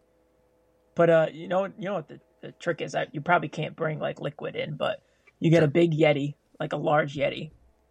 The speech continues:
Speaker 2: Like it?
Speaker 1: Just put, like, vodka and orange juice in it.
Speaker 2: Screwdriver.
Speaker 1: Screwdriver, you're good to go.
Speaker 2: All about it. Should I read the, the non-permitted items?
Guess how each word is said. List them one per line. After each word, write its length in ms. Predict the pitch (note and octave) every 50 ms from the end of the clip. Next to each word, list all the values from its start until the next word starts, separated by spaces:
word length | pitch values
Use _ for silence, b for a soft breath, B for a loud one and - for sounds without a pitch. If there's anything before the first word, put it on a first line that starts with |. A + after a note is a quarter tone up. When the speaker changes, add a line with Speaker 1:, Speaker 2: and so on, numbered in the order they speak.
| _ _ _ -
Speaker 2:
Like 220 | D#2+ E2 F2 - G#2+
it? 60 | B2
Speaker 1:
Just 120 | C#3+ -
put, 160 | - E3+ E3+ E3+
like, 260 | D#3+ F3+ - - - -
vodka 340 | - - D3 D#3+ D3+ - D#3
and 100 | D3+ D3+
orange 240 | D#3 D#3+ D#3 D3+ C3+
juice 200 | D3 D3 C#3+ -
in 100 | - D#3
it. 120 | - - _ _ _ _ _ _ _ _ _ _ - - _ _ _ _ _ _ _ _ _ _
Speaker 2:
Screwdriver. 680 | - - - C#3 D#3+ C3 A#2+ F#2+ F2 E2 - - G2 _ _ _ _ -
Speaker 1:
Screwdriver, 560 | - - - D#3+ D#3+ D3 D#3 D3 - - D3
you're 80 | D3+ D3
good 160 | D#3+ D#3 D3+
to 80 | D#3 C#3+
go. 300 | D3+ D3+ D3+ C#3 - - _ _ _ _ _ _ _ -
Speaker 2:
All 160 | - A2+ B2 C3
about 240 | A2+ - F2 D#2 D2+
it. 60 | - -
Should 140 | - D3+ C3+
I 20 |
read 240 | A#2+ A#2+ C3+ C3+ A#2
the, 260 | A#2+ B2 A#2 A2 - -
the 100 | - G2
non-permitted 1300 | F2+ F#2 F#2+ F#2+ G2 G#2 G#2+ G#2+ G#2+ A2 _ _ _ _ _ _ _ - - G2+ F#2 F#2+ G2 G#2+ G#2+ -
items? 480 | - F#2 F2+ G#2+ A2 A2+ - - -